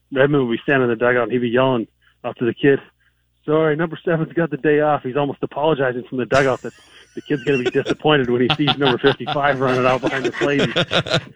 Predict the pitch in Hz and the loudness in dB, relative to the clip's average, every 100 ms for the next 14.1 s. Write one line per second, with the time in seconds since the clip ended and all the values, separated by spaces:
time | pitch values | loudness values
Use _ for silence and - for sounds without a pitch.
0 | - - - - - - - - - 640 | -14 -16 -20 -10 -6 -6 -6 -6 -2 -4
1 | - 311 - 139 185 165 170 - 117 143 | -2 -4 0 4 4 4 -2 -2 0 4
2 | 151 143 147 175 - 170 131 131 135 - | 4 4 2 0 0 0 2 -2 -4 -4
3 | 123 117 120 127 113 117 117 117 117 120 | 0 0 -2 -6 -6 -2 -2 -2 -2 2
4 | 127 120 - 113 110 110 107 120 107 101 | 2 2 -2 -4 0 0 -2 -4 -6 -10
5 | _ - - - - 120 120 120 131 151 | _ -10 -10 -10 -8 -4 2 4 4 2
6 | 139 127 117 107 117 117 107 104 120 - | 2 0 -2 0 0 2 0 -2 -2 0
7 | 127 104 104 - _ - - - - 135 | 0 2 -2 -8 _ -20 -20 -14 0 2
8 | - 120 110 113 113 107 113 117 104 113 | 4 2 2 -2 -4 -2 0 2 2 2
9 | 110 113 104 104 101 - 117 117 120 110 | 2 2 2 2 -2 -2 -2 0 0 0
10 | - 139 117 143 - 110 104 110 110 120 | 2 2 2 -2 -2 -2 0 0 0 -2
11 | 104 113 113 113 117 107 95 127 104 101 | -2 0 2 2 2 0 -2 -4 -6 -8
12 | - - - _ _ _ - 156 170 151 | -18 -20 -20 _ _ _ -2 0 2 2
13 | 143 139 151 127 139 123 123 120 123 120 | 0 0 -2 -4 -4 -6 -4 -4 0 2
14 | 120 | 2